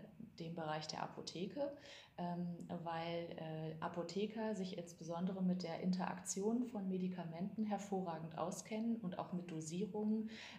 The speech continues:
Ähm, wie hoch muss eine Dosierung sein, ein Antibiotikum sein, damit ich nicht, äh, durch eine zu niedrige Dosierung zum Beispiel weitere Resistenzen heranzüchte.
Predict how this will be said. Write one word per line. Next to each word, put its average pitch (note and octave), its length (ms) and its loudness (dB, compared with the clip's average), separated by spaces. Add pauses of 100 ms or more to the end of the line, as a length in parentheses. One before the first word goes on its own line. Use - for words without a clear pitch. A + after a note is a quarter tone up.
Ähm, E3 300 -2 (140)
wie F3+ 200 4
hoch G3+ 280 2
muss F3 180 0
eine E3+ 220 -2
Dosierung E3+ 500 -2
sein, E3+ 360 0
ein - 180 -4
Antibiotikum E3+ 720 -4
sein, D#3+ 260 -2
damit D#3 320 -4
ich E3 140 -6
nicht, E3 400 -4
äh, D3+ 240 -2 (340)
durch E3 300 -6
eine D#3 200 -2
zu - 180 -6
niedrige G3+ 440 2
Dosierung F3+ 520 2
zum E3+ 180 -6
Beispiel D#3 380 -4
weitere E3+ 340 0
Resistenzen D#3+ 720 -2
heranzüchte. A#3 840 -2